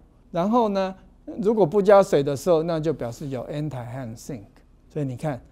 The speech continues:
那你看，这么小小的这一点点的区别，对，这几乎在它的 noise 的范围内。他说：“哦，那所以我有看到，对，我这边有起来一点点，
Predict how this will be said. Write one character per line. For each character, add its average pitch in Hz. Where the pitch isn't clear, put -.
那 165
你 135
看， 139
这 285
么 294
小 208
小 180
的 156
这 220
一 226
点 185
点 175
的 143
区 170
别， 139
对， 143
这 214
几 220
乎 214
在 202
它 190
的 175
noise 165
的 151
范 180
围 147
内。 151
他 175
说 185
：“哦， 165
那 175
所 160
以 135
我 156
有 147
看 151
到， 147
对， 151
我 131
这 175
边 160
有 131
起 -
来 131
一 156
点 139
点， 120